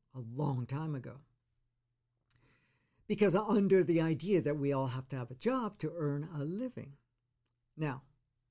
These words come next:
let's look at it further. Of course, the money creates an environment of the haves and have-nots.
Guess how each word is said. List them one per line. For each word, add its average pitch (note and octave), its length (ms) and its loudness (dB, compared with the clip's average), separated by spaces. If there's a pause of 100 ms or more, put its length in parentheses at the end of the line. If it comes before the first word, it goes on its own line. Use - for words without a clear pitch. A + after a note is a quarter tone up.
(280)
let's C4+ 180 -6
look F#3+ 200 0
at D#3+ 160 0
it D3 160 -6
further. D3+ 340 -10 (1300)
Of - 100 -12
course, D#4+ 240 4
the A3+ 120 4
money A3 260 4
creates D#3+ 540 2
an A3 80 0
environment D#3 640 -2
of D3+ 100 -2
the C#3+ 80 -2
haves B2+ 380 -2
and E3 140 0
have-nots. G#3 760 -4